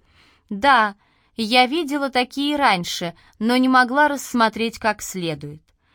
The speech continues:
Эйнер рассказал, что мама отдала его сразу после гибели отца. Он повертел амулет в руке, а потом посмотрел на меня и рассмеялся. «Мы с тобой почти как брат и сестра».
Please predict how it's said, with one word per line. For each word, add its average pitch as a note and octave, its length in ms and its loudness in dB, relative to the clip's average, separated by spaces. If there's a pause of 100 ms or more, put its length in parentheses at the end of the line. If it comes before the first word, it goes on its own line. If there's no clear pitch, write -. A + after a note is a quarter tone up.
(220)
Эйнер A3+ 360 0
рассказал, A3 800 0 (260)
что - 240 -6
мама C#4+ 340 4
отдала A3+ 600 2
его A#3 200 -2
сразу A#3+ 480 0
после A3 440 -6
гибели F#3+ 500 -6
отца. - 640 -8 (580)
Он A3+ 220 0
повертел A3 580 -4
амулет G3+ 460 -2
в F#3 80 -10
руке, G#3+ 400 -6 (420)
а A3+ 120 -2
потом C4+ 340 0
посмотрел C4+ 640 0
на C4 120 2
меня A#3 320 2
и A3 40 0
рассмеялся. F3+ 920 -6 (540)
«Мы C4+ 220 2
с - 80 -8
тобой C#4 320 2
почти - 400 -2
как A3+ 260 0
брат G3+ 320 0
и C4 60 -10
сестра». D#3+ 580 -10